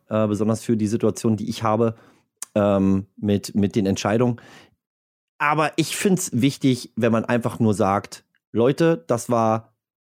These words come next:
jetzt gerade entweder von mir doof oder wir haben hier gerade zusammen was gemacht." Und wichtig ist Kommunikation, Leute. Ihr habt einen Mund,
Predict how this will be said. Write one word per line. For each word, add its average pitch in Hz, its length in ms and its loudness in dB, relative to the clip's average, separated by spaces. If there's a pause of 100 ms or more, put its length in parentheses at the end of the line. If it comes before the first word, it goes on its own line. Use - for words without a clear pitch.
(120)
jetzt - 560 -2
gerade 127 440 2
entweder 120 260 0
von 113 140 0
mir 165 180 4
doof 220 340 2
oder 123 440 2
wir 131 160 2
haben 139 120 2
hier 127 80 4
gerade 127 280 2
zusammen 143 440 0
was 185 200 -2
gemacht." 165 360 -2 (240)
Und 127 140 2
wichtig 131 260 0
ist - 180 -2
Kommunikation, 147 800 2
Leute. 139 400 2
Ihr 107 160 2
habt - 260 -4 (180)
einen 117 140 4
Mund, 170 360 4